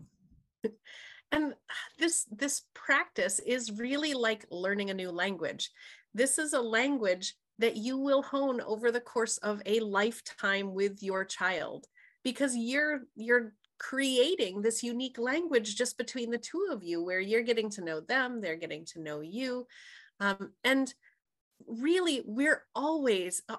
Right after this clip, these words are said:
often using the tools together in some way. So it's even rarely a choice of, like, um,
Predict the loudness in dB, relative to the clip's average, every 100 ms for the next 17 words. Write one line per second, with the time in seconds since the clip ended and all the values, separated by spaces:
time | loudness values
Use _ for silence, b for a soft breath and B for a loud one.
0 | 0 4 4 4 0 0 -6 -4 -2 0
1 | 0 0 0 0 4 6 6 2 -4 0
2 | 2 4 4 4 2 -2 0 2 2 2
3 | 0 0 2 2 2 2 b -2 -2 0
4 | 2 4 4 2 4 4 4 4 0 -2
5 | -4 -4 2 6 6 4 0 2 2 2
6 | 0 -6 b b b -8 2 2 2 -2
7 | -18 _ _ _ -2 2 2 0 -4